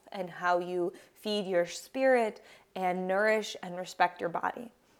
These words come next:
So anything, again, that makes you feel like, "I am nourishing myself, I am respecting myself, I am feeling pleasure," that is Svadhisthana for December. And the beautiful thing is, is that when you take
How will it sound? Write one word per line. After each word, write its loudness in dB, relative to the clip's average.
So -6
anything, 0
again, -8
that -8
makes -8
you -4
feel -4
like, -2
"I -8
am -6
nourishing -4
myself, -6
I -8
am -4
respecting -6
myself, -2
I -4
am -6
feeling -8
pleasure," -2
that 6
is -4
Svadhisthana 4
for -4
December. -4
And 4
the 8
beautiful 2
thing 0
is, 4
is -2
that 8
when 4
you 2
take -4